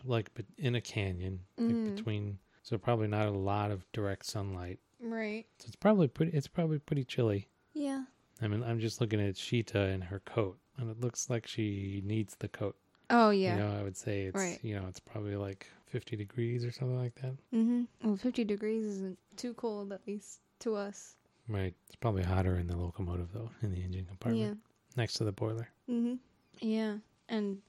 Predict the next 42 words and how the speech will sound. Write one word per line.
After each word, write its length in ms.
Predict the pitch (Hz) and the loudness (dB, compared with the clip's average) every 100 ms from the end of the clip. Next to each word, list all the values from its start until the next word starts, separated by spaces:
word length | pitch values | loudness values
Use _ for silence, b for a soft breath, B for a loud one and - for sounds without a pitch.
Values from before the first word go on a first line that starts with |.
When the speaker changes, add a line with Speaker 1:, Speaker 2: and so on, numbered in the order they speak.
| _ | _
Speaker 2:
Dola 320 | 226 220 202 | 4 8 6
jumps 320 | 180 196 190 202 | 6 4 2 2
onto 240 | 196 202 | 2 4
the 120 | 185 | 2
car. 340 | - 196 180 170 | 0 0 2 0
She 120 | - | -4
stops 340 | - 220 208 | 2 4 4
driving, 560 | - 190 170 160 165 185 | 4 2 2 0 -4 -4
and 160 | 180 180 | -2 0
the 120 | 180 185 _ - | 0 -4 _ -2
man 380 | 202 196 196 | 0 2 0
she 300 | 190 - 180 180 - | -2 -2 -2 -4 -8
bumped 260 | 196 190 190 | -4 -2 -2
off 200 | 180 175 | -4 -4
with 140 | 180 | -8
her 100 | 170 | -8
hip 320 | 180 185 170 - - | -8 -8 -10 -14 -20
steers, 520 | - - 202 185 185 - | -20 -10 -6 -4 -6 -10
starts 380 | - 196 190 - | -8 -6 -6 -6
steering 320 | 208 190 185 | -4 -4 -2
it 100 | 180 | -4
again. 420 | 180 175 175 185 - _ _ | -6 -6 -8 -8 -10 _ _
And 380 | 214 208 196 180 | 4 6 6 4
she 280 | - 190 170 | 0 -2 -2
takes 440 | - - 247 - | 0 2 2 2
off 260 | 247 277 269 | 0 0 -2
her 200 | 269 262 | -2 -2
skirt. 540 | - - 247 226 - - - | -4 -4 -2 -2 -2 -10 0
Speaker 1:
Like 160 | 123 98 | 2 2
a 60 | |
basketball 560 | 82 110 120 107 - 101 | 4 2 2 0 2 2
player. 340 | - 107 98 - | 2 0 0 2
Speaker 2:
Like 300 | 226 226 240 | 2 2 0
a 60 | |
ba- 140 | 208 - B B B _ | -2 -6 B B B _
Speaker 1:
Removing 440 | 117 101 101 98 98 | 0 4 4 4 4
their 120 | 98 | 2
sweat, 300 | - 113 98 | 2 2 2
the 100 | 92 | 0
tearaway 440 | - 101 98 95 | 4 6 8 6
sweatpants. 720 | 90 - 104 - 101 87 - - | 4 2 0 0 -2 -4 -6 -2
Speaker 2:
Uh-huh. 420 | 240 269 220 202 | 2 2 2 0